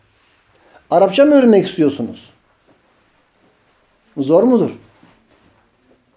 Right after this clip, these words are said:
Ne dersin? Kolaydır. İnternette programlar var. Arapça öğrenmenin programları var. Aç, oku, öğren. Her şey aklımız eriyor da.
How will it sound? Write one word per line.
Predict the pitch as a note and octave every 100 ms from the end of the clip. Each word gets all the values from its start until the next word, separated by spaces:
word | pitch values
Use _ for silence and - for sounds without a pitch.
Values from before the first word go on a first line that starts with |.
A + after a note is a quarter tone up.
| _
Ne | C3+
dersin? | E3+ D3 - G#2 - _ _ _ _ _ _ _ _ _ _ _ _ _ _ G2+ G#2+ A2 _ _ _ _ _ _ _
Kolaydır. | - D3 D3 F3 E3 A#2 - _ _ _ _ - -
İnternette | E3 G#3 G#3+ G#3+ G#3+ G#3+ -
programlar | F#3+ F#3 F#3 G3
var. | G3 F#3+ B2 - - - - _ _ _ _ _ _
Arapça | D3+ F3+ F#3+ F#3+
öğrenmenin | F3+ F3+ G3
programları | F#3+ F#3 F#3+ F#3 F#3+
var. | D#3+ - - _ _ _ _ _ _ _ _ -
Aç, | - -
oku, | E3
öğren. | F3+ F#3+ G#3 - - - - - - _ _ -
Her | D#3 F3+
şey | F#3
aklımız | F3+ F3 F#3 E3+
eriyor | E3 F3 F3+
da. | F3+ A#2+ -